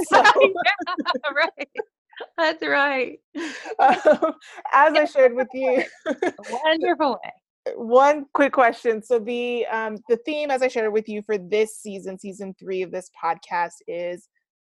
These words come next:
Speaker 1: women who are unapologetic.
Speaker 2: Mm.
Speaker 1: And I, I think you definitely are in your own graceful way.
Speaker 2: Mm.
Speaker 1: Um, and I would just like to ask you, what, h-, what is your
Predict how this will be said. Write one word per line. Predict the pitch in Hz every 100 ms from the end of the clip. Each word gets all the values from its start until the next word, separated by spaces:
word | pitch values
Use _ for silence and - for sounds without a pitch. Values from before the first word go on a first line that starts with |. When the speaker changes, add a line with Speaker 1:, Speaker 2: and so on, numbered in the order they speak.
| _
Speaker 1:
women | 190 208 220
who | 214
are | 190
unapologetic. | - 180 180 170 - - - - - - _ _ _ _ _
Speaker 2:
Mm. | 175 175 156
Speaker 1:
And | 196 190 190 190 -
I, | - 214 214 _ _
I | 220
think | - 254 240
you | 247 208
definitely | 214 220 247 233 220
are | 190 220 277
in | 277 208
your | 202 196 -
own | 208 214 220 220 220 220 - _ _ _ _ _ -
graceful | 220 233 240 - 247 214
way. | 196 190 415 - _ _ _ _ _ _ _ _ _ - _ _ -
Speaker 2:
Mm. | 214 196 190
Speaker 1:
Um, | 185 - _ _ -
and | 254 269
I | 262 285
would | 302
just | 339 330
like | 339
to | 330
ask | 269 349 - -
you, | 220 202
what, | - 208 240 302 269
h-, | 233 247 - - _
what | 233 330
is | 370 302
your | 294 302 294 285 285 277 269 254